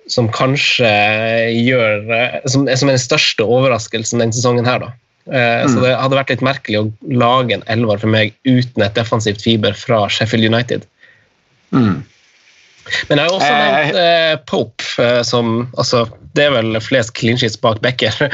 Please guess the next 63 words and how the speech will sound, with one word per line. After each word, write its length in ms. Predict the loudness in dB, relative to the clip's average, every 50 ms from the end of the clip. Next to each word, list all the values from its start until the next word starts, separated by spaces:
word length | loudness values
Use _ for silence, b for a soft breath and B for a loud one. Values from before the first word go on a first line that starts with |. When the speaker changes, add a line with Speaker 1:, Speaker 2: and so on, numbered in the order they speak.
| -2 -2
Speaker 1:
<laughs> 260 | -2 -4 -6 -6 -2 0
men, 220 | 0 2 2 2
Speaker 2:
Ja, 140 | 2 2 2 2
Speaker 1:
eh, 40 | 2
Speaker 2:
men 220 | 0 0 -2 -2 -2
Pope 240 | -2 -2 -2 -2 -2 -2
hadde 240 | -2 -2 0 0 -2
en 60 | -4
periode 480 | -2 -2 -2 0 0 0 0 -2 0 -2
midtveis 320 | -2 -2 -4 -6 -8 -4 -2
der 100 | -2 -2
som 140 | -2 0 0
var 100 | 0 0
helt 200 | 0 -2 -4 -6
forferdelig, 600 | -10 -12 -12 -8 -4 -2 -2 -2 -2 -2 0 0 0
hvor 80 | 0
det 40 | 0 -2
var 80 | -2 -2
snakk 180 | -4 -4 -2
om 100 | -2 0
Speaker 1:
Ja. 100 | 0 0 0
Speaker 2:
benking 340 | -2 -4 -6 -6 -6 -4
og 60 | -2 -2
sånne 220 | -2 -4 -2 -2
ting, 140 | -2 -2 0
så 200 | -2 -2 0 0
han, 320 | 0 -2 0 0 -2 -2
eh, 240 | -2 -2 0 0 0
i 60 | 2
mine 240 | 2 0 0 -2 -2
øyne 100 | -4 -4
så 140 | -4 -2 -2
kan 160 | -2 -4 -4
ikke 120 | -2 -2 -2 0
han 80 | 0
være 220 | -2 -4 -4 -2 -2
med 100 | -2 -2
i 20 |
en 80 | -2 -2 -2
diskusjon 400 | -4 -2 -2 -2 -2 -2 -4 -2
som 140 | -2 -2 0
det 80 | 0 0
her, 100 | 0 0 -2
altså. 160 | -4 -6 -10 -14 B B B B B B B B B -2
Speaker 1:
Nei, 140 | -2 0 2
Speaker 2:
Det 100 | 2 2
er 80 | 2 2 2
veldig 160 | 2 2 2
Speaker 1:
fint. 20 | 0
Speaker 2:
mange 180 | 0 2 2 0
andre 160 | 2 0 -2
keepere 340 | -2 -4 -8 -4 -2 -2 -2
som 160 | 0 0 0
er, 220 | 0 2 2 0 0
eh, 240 | 0 -2 -2 -2 0
veldig 260 | 0 0 0 2 0
mange 180 | 0 2 0
andre 200 | 0 0 -2 -4
keepere 320 | -2 -4 -4 -2 -2 -4 -2
som 140 | -2 -2 -2
er 20 |
foran 280 | -2 -2 -2 0 0 0
han. 180 | -2 -4 -6